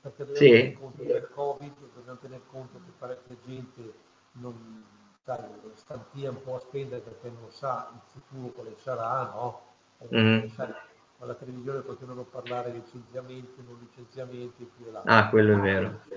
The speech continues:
Speaker 1: Diciamo che il pezzo che abbiamo venduto, non abbiamo ricevuto un'email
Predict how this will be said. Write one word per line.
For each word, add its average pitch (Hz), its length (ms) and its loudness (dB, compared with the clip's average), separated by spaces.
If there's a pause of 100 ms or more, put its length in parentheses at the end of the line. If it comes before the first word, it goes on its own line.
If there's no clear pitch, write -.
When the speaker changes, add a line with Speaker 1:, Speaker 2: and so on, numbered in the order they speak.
Speaker 1:
Diciamo 151 600 -6
che 139 80 -8
il 131 100 -10 (140)
pezzo 165 360 -8
che 127 100 -12
abbiamo 127 440 -8 (460)
venduto, 120 680 -18 (720)
non 127 200 -12
abbiamo 147 680 -6
ricevuto 151 880 -14 (280)
un'email 139 960 -16